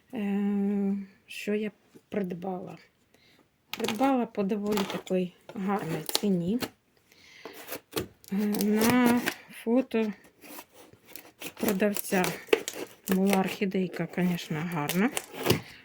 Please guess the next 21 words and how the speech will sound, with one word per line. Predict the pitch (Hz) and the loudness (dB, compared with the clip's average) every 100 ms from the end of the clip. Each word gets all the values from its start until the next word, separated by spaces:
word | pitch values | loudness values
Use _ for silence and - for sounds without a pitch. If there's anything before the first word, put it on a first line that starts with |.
| _ _ _ - | _ _ _ -4
Але | 185 180 226 294 | -2 2 2 0
хочу | - 233 - 202 | -2 -6 -4 -4
разом | 202 190 180 | -2 0 -2
з | 175 | -4
вами | 185 214 202 190 - _ - | -6 -2 -2 -2 -8 _ -12
розпакувати | 190 - - 180 - 202 320 - - | -8 -6 -6 6 8 8 2 -8 -20
і | |
подивитися, | - 196 208 202 302 277 - 226 233 - - - - _ - - - - | -10 -6 -4 -2 -2 -4 -6 -4 -4 -8 -16 -20 -20 _ -20 -20 -20 -6
в | 196 170 | -4 -2
якому | 185 185 208 202 190 | -2 0 4 4 4
стані. | - - 185 156 156 - - - - - - - - - - - - | 0 -2 0 -2 -8 -12 -14 -14 -16 -18 -14 -12 -12 -14 -20 -10 -10
Все | - 202 | -8 -10
ж | - | -8
таки, | - - 196 196 190 - _ _ _ - - - - - - - - | -14 -6 0 0 -2 -16 _ _ _ -20 -20 -16 -12 -12 -12 -18 -10
орхідейка | 208 185 226 202 233 226 208 | -8 -4 -2 2 2 2 0
не | 202 202 | 2 2
дуже | 180 175 180 | -2 -4 -4
з | 175 - | -6 -6
дешевих. | 185 - 180 170 233 294 - - - - - - - - | -6 -2 0 2 2 0 -6 -12 -14 -14 -16 -18 -20 -2
Ну, | 202 208 262 | 6 8 10
мені | 277 214 214 262 | 10 12 12 10